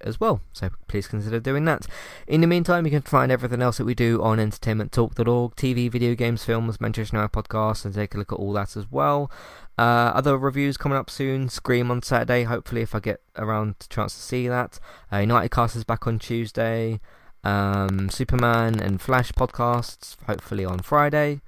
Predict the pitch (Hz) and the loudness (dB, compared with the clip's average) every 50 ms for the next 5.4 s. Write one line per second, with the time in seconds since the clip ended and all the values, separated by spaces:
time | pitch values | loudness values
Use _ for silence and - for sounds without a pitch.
0 | - - - _ _ _ - - - - - 107 107 110 - - 98 - - 117 | -20 -20 -20 _ _ _ -20 -18 -10 -4 -2 0 0 0 -2 -2 -4 -2 -2 -2
1 | - 117 - - 123 117 - - - 110 117 117 110 113 117 117 117 113 113 117 | -4 -4 -2 -2 -4 -4 -2 -6 -4 0 0 0 2 2 2 2 2 0 0 0
2 | 131 131 - - 135 131 - 135 - 117 117 127 127 117 120 123 120 - 120 - | 0 0 0 0 -2 -2 -2 -4 -4 -4 -2 -2 -2 0 -2 -2 -2 -2 -6 -2
3 | - 127 120 120 120 120 120 - - - 107 104 104 107 107 110 104 - - - | 0 2 2 2 2 0 -2 -6 -6 -4 -2 -2 0 0 0 -2 -2 -2 -4 -2
4 | - 110 - 101 95 95 - - - 131 120 113 113 113 123 117 - 120 - - | -2 -4 -4 -4 -8 -8 -8 -4 -2 0 0 0 0 -2 -2 -4 -4 -6 -4 -2
5 | 120 117 117 117 120 117 - | 0 0 0 0 -2 -6 -8